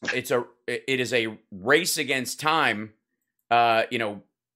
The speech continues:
as far as the subpoenas that are coming out for the original four, um,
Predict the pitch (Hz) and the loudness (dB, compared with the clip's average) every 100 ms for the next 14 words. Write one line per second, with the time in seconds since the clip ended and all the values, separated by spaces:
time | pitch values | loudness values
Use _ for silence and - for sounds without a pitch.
0 | _ _ _ _ _ 95 _ _ 117 - | _ _ _ _ _ -20 _ _ -6 0
1 | 139 127 110 98 - - 98 98 95 - | 4 4 2 -2 -10 -12 -14 -12 -10 -10
2 | - 202 185 160 151 135 170 156 151 147 | -4 -2 -2 0 -2 2 2 4 2 0
3 | 113 120 175 156 156 151 151 147 139 - | -4 -2 0 0 -4 2 6 6 4 0
4 | _ _ _ 113 113 107 104 101 101 | _ _ _ 2 4 2 0 -4 -12